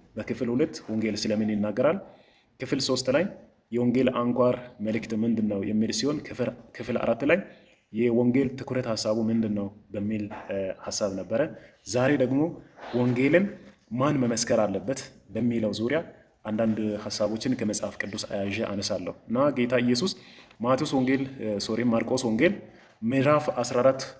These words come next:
ቁጥር አስራ አምስት ላይ ሄደን በምንመለከትበት ጊዜ እንደዚህ የሚል ቃል፣ እ፣ ስናገር እናገኛለን። "ወደ ዓለም ሁሉ ሂዱ፣ ወንጌልንም ለፍጥረት ሁሉ ስበኩ፣ ያመነ እየተጠመቀ ይድናል", እ፣ ያለበት ትልቅ፣ እ፣ ተልእኮ አለ ማለት ነው። ስለዚህ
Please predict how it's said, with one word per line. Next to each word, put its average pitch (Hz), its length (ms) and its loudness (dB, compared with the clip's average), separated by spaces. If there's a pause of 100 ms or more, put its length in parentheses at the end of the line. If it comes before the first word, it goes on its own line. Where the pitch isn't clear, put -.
ቁጥር 123 240 0
አስራ 117 180 0
አምስት 117 260 0
ላይ 110 120 2
ሄደን 113 200 2
በምንመለከትበት 113 920 2
ጊዜ 143 200 -2
እንደዚህ 123 340 2
የሚል 110 300 2
ቃል፣ 131 240 2 (380)
እ፣ 104 120 -2 (340)
ስናገር 113 460 2
እናገኛለን። 104 560 -2 (340)
"ወደ 113 140 -4
ዓለም 120 220 4
ሁሉ 113 200 -4
ሂዱ፣ 120 220 0
ወንጌልንም 120 540 0
ለፍጥረት 117 400 -4
ሁሉ 143 140 -6 (540)
ስበኩ፣ 127 380 4 (180)
ያመነ 113 360 2
እየተጠመቀ 104 600 -4
ይድናል", 104 420 -4 (160)
እ፣ 101 140 -4 (360)
ያለበት 107 460 0 (180)
ትልቅ፣ 113 300 -2 (240)
እ፣ 101 140 -4 (120)
ተልእኮ 101 320 -6
አለ 101 220 2
ማለት 104 240 -2
ነው። - 100 -14 (800)
ስለዚህ 143 300 0